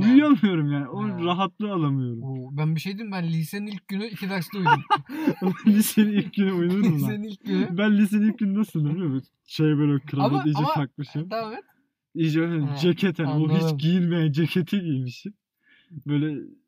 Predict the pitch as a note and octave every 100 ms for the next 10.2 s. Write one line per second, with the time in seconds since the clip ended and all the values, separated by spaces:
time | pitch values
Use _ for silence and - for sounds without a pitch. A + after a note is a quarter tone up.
0 | _ _ _ - D#3 D3+ E3 C3 A2+ -
1 | D#3+ D3+ D#3 D#3+ D#3 - C#3 - C3+ D3
2 | D3 D3 D3+ A#3+ B2 F3 - _ - D#3
3 | E3 F3 F#3 F3+ D#3 - - G3 G3+ E3+
4 | G3+ B3+ C3+ _ _ _ _ E3+ G#3 C4+
5 | - _ _ _ _ _ D3 D3+ C3+ C3
6 | B2+ D#3+ C#4 B3+ C4 E4 D4 G#3 B3+ C4+
7 | B3 D4+ G#4+ C#4 C#4+ C4+ G#4 A#4 _ _
8 | - A3+ A#3 G3+ A#3 C4 B3+ B3 - C4+
9 | C4+ B3+ C4 C#4+ - B3 C#4+ _ - D3
10 | C#3+ D#3